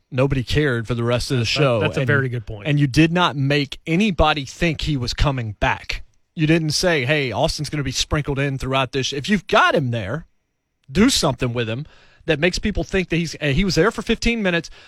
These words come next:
Speaker 1: We talked to Jonathan Hutton on Monday night in the text chain, and, uh, he always asks how Raw is gonna be and stuff like that.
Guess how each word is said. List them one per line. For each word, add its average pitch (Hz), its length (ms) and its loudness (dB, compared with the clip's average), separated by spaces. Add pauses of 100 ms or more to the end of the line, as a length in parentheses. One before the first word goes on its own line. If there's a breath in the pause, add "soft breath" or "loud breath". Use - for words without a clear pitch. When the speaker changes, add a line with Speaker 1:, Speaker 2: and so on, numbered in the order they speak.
(120)
Speaker 1:
We 196 100 0
talked 220 220 4
to 175 80 -4
Jonathan 170 340 -2
Hutton 156 240 -2
on 131 120 -4
Monday 147 260 -4
night 131 140 -2
in 98 100 -8
the 113 40 -8
text - 320 -6
chain, 73 200 -8 (600 soft breath)
and, 135 280 -2
uh, 117 140 4
he 147 120 2
always 135 240 2
asks 127 240 0
how 131 100 2
Raw 117 220 2
is 113 80 -2
gonna 123 140 -4
be 113 340 0
and 107 220 -2
stuff - 260 0
like 120 220 -2
that. 101 240 -4